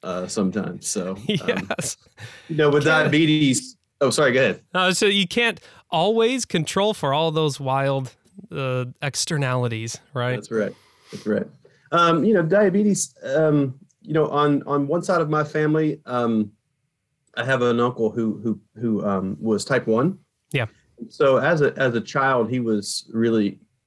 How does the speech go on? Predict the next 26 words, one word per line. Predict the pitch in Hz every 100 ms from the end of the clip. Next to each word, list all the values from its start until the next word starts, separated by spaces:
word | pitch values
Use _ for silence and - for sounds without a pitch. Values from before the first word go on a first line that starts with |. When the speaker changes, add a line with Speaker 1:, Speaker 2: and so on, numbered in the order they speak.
| -
Speaker 1:
um, | 110 101 95 - - _ _ -
great | 113 113 117 101
about | 101 101 107 104 98 - _ _ _ _ _ _ _ _ _ _
being | 131 123
open | 120 131 147
and | 131
honest | 107 131 131 -
about | 120 123 -
what | 120 127
it | 120
was | 117 160 156 156 147 - -
Speaker 2:
Hmm. | -
Speaker 1:
and, | 113 110 110 110
you | 110
know, | 104 104
why | 101 107 110
he | 120 110
was, | 107 101 -
you | 101
know, |
this | 101 104
was, | 101 110
this | 120 113
would | 117
have | 107 101
been, | 110 101 98